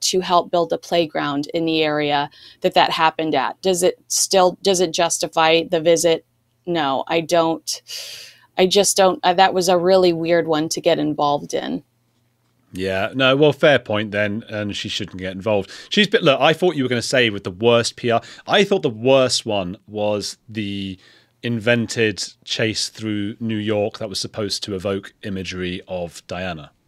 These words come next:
Speaker 1: I tell you that that is the most harmful. I think that that was the most harmful to their brand. But the Uvalde one happened when the media was still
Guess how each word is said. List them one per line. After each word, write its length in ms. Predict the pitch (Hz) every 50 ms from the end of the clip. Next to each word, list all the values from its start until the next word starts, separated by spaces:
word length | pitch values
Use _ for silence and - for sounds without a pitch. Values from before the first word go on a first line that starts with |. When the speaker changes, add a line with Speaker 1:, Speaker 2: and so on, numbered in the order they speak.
| -
Speaker 1:
I 140 | - 202 202
tell 340 | 190 - - 240 240 240 247
you 220 | 247 240 240 226
that 220 | 208 208 190 - -
that 300 | 185 180 175 - - -
is 540 | 180 180 175 170 165 160 160 - - - - _ _ _ _ _ _ _ _ _ _ _ _ _ _ _ _ _
the 140 | - 160 190
most 340 | 185 190 180 175 165 - -
harmful. 640 | - - 185 175 170 160 165 - - - - 170 180 _ _ _ _ _ _ _ _ _ -
I 60 | 190
think 280 | 190 - 233 226 220 208
that 160 | 214 202 -
that 260 | - 175 165 - -
was 180 | 180 180 160 -
the 100 | - 170
most 260 | 170 156 151 - -
harmful 400 | - - 180 170 165 - 147 147
to 140 | - - 170
their 140 | 160 156 147
brand. 560 | 143 - 156 156 147 135 127 113 139 151 - - _ _ _ _ _ _ _ _ _ _ -
But 180 | 208 190 - - _ _ _ _
the 640 | - 160 190 185 180 175 175 170 170 165 165 165 160 - _ _ _ _ _ _ _ _ _ _ -
Uvalde 640 | 185 196 190 170 214 233 277 320 302 269 247 208
one 240 | 175 175 170 165 160
happened 760 | 165 - 170 170 170 160 - 170 160 160 156 156 160 151 - - _ _ _ _ _ _ _ _ _ _ _ _ _ _ - - 160 - _ _ _ _ _ _ _ _ _ _ _
when 460 | - 170 202 196 190 185 180 175 - - -
the 220 | - 160 185 175
media 360 | 175 180 190 202 240 247 247
was 160 | 220 196 185
still 560 | - - - - 170 170 170 170 175 175 175